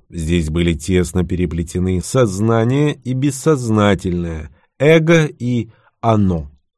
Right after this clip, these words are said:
Но что сразу бросалось в глаза и было очевидно для пациента и наблюдателя, так это наличие двух различных сознательных эго-состояний —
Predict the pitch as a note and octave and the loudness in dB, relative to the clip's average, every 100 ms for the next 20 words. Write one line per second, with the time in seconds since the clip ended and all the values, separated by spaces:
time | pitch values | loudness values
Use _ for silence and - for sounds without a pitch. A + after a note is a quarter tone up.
0 | _ _ _ _ _ - F2+ G2 G2 - | _ _ _ _ _ 0 4 4 4 0
1 | - G3 G3 F#3+ F3 D#3 C3 D3+ D3+ A#2+ | 0 2 4 6 6 4 4 6 6 4
2 | G2+ G#2+ G#2+ G#2 F#3+ F3+ G2 G2+ G2 F#2+ | 4 4 4 4 4 6 6 4 4 2
3 | - D3+ C#3+ E2+ E2 D#2+ G2+ G#2 A#2 E3 | 0 -2 -2 -4 -6 -4 -2 -4 -2 0
4 | A#2+ F2+ F#2+ G#2+ B2+ D#3 A2 E2+ - - | 2 2 0 -2 -2 0 0 -2 -10 -16
5 | - A#2 A#2 E3+ E3 D3 D#3 D3+ C3+ G#2+ | -8 -6 -4 -2 2 2 2 2 0 2
6 | A#2+ A#2+ G#2+ F2+ G#2+ - A2 G2 - E2 | -2 2 0 2 -2 -2 -6 -4 -6 -6
7 | F2 C3 C3+ A2+ A2+ G2+ - _ _ - | -4 -4 -4 -6 -8 -10 -20 _ _ 2
8 | C#3+ B2+ B2+ A#2+ - B2 A#2 A#2+ G#2 F#2 | 2 4 4 2 0 -2 0 0 2 4
9 | A2+ F2+ - | 2 2 -4